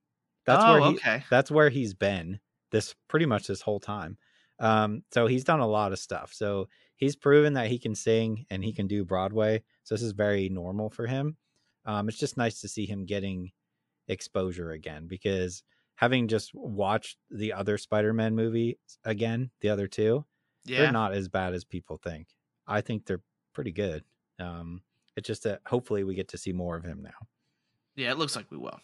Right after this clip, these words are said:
Speaker 2: but
Speaker 1: Yeah.
Speaker 2: based on everything else.
Speaker 1: Yeah.
Speaker 2: But, uh, I guess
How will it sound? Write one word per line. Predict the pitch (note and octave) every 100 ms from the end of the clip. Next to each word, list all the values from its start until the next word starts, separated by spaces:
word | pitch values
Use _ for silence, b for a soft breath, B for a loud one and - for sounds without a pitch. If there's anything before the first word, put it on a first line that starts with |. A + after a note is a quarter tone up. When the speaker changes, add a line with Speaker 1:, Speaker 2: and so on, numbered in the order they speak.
| _ _ -
Speaker 2:
but | B2+ B2+
Speaker 1:
Yeah. |
Speaker 2:
based | C3+ A#2+ -
on | G2+
everything | D2 - D#2
else. | G#1+ - - _ _ _ -
Speaker 1:
Yeah. | A2+ - _ _ _ _ _ -
Speaker 2:
But, | D#3+ E3
uh, | E3 D#3 D3 -
I | C#3+
guess | D3 D#3 - -